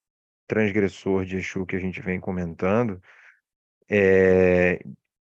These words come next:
o fato de você ressaltar, né, que é difícil você prender tanta potência, basicamente, né, foi, foi o que você disse. Impossível nada é, né?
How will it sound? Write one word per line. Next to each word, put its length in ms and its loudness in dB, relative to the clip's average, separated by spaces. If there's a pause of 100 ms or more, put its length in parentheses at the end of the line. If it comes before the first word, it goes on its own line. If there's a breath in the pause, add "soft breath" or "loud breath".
(180)
o 100 -20
fato 380 -4
de 140 -14
você 400 -8
ressaltar, 520 -2
né, 100 -4
que 100 -8
é 40 0
difícil 560 -8
você 320 -8
prender 720 0
tanta 300 0
potência, 680 -6
basicamente, 840 -4
né, 120 -6
foi, 280 -12
foi 220 -6
o 60 -8
que 120 -20
você 260 -8
disse. 440 -4 (1120)
Impossível 680 -4
nada 360 4
é, 300 4 (160)
né? 340 -2